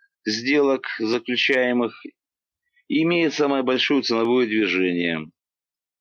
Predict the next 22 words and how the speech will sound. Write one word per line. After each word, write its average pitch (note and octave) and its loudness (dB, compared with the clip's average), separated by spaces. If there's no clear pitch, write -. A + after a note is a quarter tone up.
То D#3 4
есть C#3+ 2
сейчас D#3+ 0
из-за C#3+ 2
того, D3+ 2
что C#3 0
своповые C3+ 2
позиции, C#3 0
снижение B2+ 0
ставок B2+ 0
центробанков, A#2 -2
практически C#3 -2
все D#3 0
отрицательные, B2 -2
то D#3 2
лучше F3+ 2
работать, C#3+ 0
э, A#2 2
внутрисессионно C3+ 0
или A#2+ 0
торговать A#2 0
интрадей. F#2 0